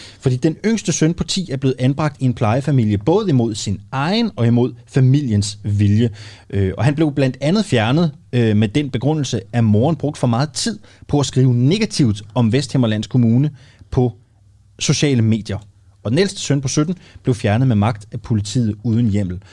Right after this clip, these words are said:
Og det her, det er jo en væsentlig historie, ikke? Fordi det, det kan sige noget om, øh, hvordan man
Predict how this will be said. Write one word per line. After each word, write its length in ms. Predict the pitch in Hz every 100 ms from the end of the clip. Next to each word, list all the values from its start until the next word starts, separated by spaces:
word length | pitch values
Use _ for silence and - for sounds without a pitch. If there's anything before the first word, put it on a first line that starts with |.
| -
Og 200 | - 120
det 100 | 175
her, 140 | 175 151
det 560 | 175 175 175 156 123
er 40 | 147
jo 160 | 147
en 320 | 135 135 117
væsentlig 280 | 147 170 135
historie, 340 | 113 156 147 117
ikke? 140 | 123
Fordi 340 | - 123 117 113
det, 100 | 127 - 107
det 80 |
kan 140 | 107 143
sige 320 | - 170 185
noget 340 | 175 135 147 -
om, 280 | 139 113 - _ - - - -
øh, 580 | 113 104 98 95 95 -
hvordan 600 | 98 117 - 117 143 151 -
man 540 | 127 123 120 110 107